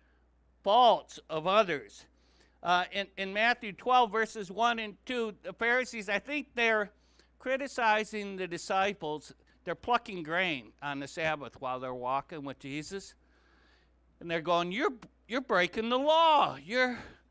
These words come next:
you're sinning." You know what law they perceive them to be breaking? There's a law against farming on the Sabbath,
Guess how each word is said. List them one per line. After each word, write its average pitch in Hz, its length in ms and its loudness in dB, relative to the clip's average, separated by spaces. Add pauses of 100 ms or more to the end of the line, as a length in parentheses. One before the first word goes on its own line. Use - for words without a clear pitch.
(140)
you're 254 180 -6
sinning." 285 760 -4 (440)
You 190 120 -8
know 254 120 0
what 247 200 0
law 202 340 4 (380)
they 190 220 -4
perceive 185 500 -8
them 185 240 -8
to 170 60 -8
be 147 160 -6
breaking? 165 600 -6 (800)
There's 170 200 -8
a 185 80 0
law 208 260 8
against 170 380 -2
farming 185 520 -2
on 131 200 -8
the 139 80 -12
Sabbath, 160 520 -6